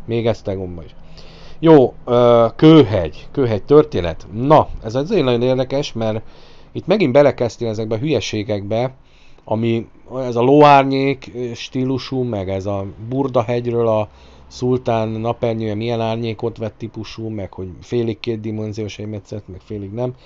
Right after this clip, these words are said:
Ö, van egy, ö, Láng Sándor nevezetű geográfus, egyetemi tanár, földrajzkutató.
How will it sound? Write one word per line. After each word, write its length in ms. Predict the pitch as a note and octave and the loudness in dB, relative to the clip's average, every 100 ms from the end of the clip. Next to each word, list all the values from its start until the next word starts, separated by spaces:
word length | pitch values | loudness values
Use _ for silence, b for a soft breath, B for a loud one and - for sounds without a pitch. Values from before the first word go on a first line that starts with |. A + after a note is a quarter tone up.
| B B B B B B | B B B B B B
Ö, 280 | C#3 C3+ C3+ | 0 2 4
van 120 | C#3 F#3+ | 2 2
egy, 240 | C#3 A#2+ | 2 2
ö, 180 | A#2+ A#2+ A2 _ - | 2 2 -2 _ -8
Láng 340 | C#3+ E3+ C#3 - | 0 2 0 -8
Sándor 440 | - C3 B2+ A#2+ G#2+ | -6 -2 0 0 -2
nevezetű 400 | A2 G#2 G2 G#2 | -2 -4 -6 -2
geográfus, 760 | C3+ B2+ A2+ A2+ - D3 - | 0 2 0 -2 -6 -10 -10
egyetemi 420 | G#2+ A2 A#2 A#2 | -8 -8 -6 -8
tanár, 340 | A2 A2+ A#2 A2+ | -8 -8 -8 -6
földrajzkutató. 1040 | - C3 A#2 G2 - G2 - D#2 D#2 | 0 0 2 -2 -4 -12 -14 -14 -16